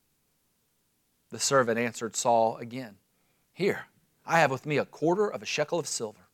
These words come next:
and I will give it to the man of God to tell us our way.'" Formerly in Israel, when a man went to inquire of God,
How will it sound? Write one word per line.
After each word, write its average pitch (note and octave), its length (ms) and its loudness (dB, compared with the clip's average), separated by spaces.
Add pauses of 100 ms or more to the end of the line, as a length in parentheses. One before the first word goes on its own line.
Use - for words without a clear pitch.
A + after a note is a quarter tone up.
(220)
and C3 240 -8
I D3+ 200 -2
will D#3 160 -2
give A#2+ 180 -4
it A#2+ 100 -8
to - 80 -14
the A2+ 80 -8
man A2 220 -4
of G#2 140 -16
God G2+ 240 -6
to G2 40 -20
tell G2+ 220 -10
us G2 140 -12
our F#2+ 100 -12
way.'" G2 280 -16 (1600)
Formerly A#2+ 480 -2
in G2 100 -8
Israel, G#2 460 0
when A2 140 -6
a G#2+ 40 -6
man A2+ 280 -2
went A#2 160 -6
to A#2 100 -10
inquire G#2+ 360 0
of F#2+ 120 -10
God, G#2+ 340 0